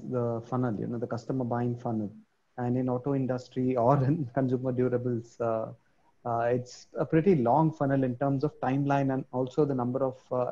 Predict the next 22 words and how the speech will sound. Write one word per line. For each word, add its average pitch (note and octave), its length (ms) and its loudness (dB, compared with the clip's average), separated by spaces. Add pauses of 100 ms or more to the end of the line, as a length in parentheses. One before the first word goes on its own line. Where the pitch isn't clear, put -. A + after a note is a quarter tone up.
areas C3 400 4
of B2 100 -2
engagement. A2+ 580 -2 (540)
So F3+ 220 2
in F3 200 6
terms G#3 280 2
of, - 280 -4
uh, C#3 140 4
print, D3 420 4
I C3 120 2
think, C#3+ 400 -2
um, A#2+ 340 2 (380)
a B2+ 40 -2
better C#3 480 4
idea C#3 380 6
of C#3 380 0
how C#3+ 180 4
they D3+ 160 0
can C3 220 -6
influence C3 560 -6
the B2+ 80 -6
different, B2+ 420 -4